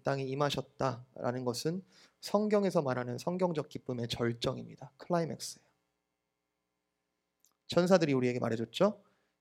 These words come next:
"지극히 높은 곳에서는 하나님께 영광이요, 땅에서는 하나님이 기뻐하신 사람들 중에 평화로다." 오늘 우리 성탄 축하 연주회도 있고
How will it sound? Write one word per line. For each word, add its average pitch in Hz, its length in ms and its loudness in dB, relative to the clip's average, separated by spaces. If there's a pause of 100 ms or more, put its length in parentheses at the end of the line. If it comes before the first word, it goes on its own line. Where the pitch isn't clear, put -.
"지극히 190 420 6
높은 160 420 2
곳에서는 147 460 2
하나님께 160 460 2
영광이요, 127 680 0 (720)
땅에서는 175 680 2 (560)
하나님이 214 800 0
기뻐하신 214 800 4
사람들 147 540 0
중에 175 280 2
평화로다." - 680 -4 (3500)
오늘 135 220 4
우리 127 180 4
성탄 185 320 2
축하 185 300 0
연주회도 127 400 -2
있고 - 360 -10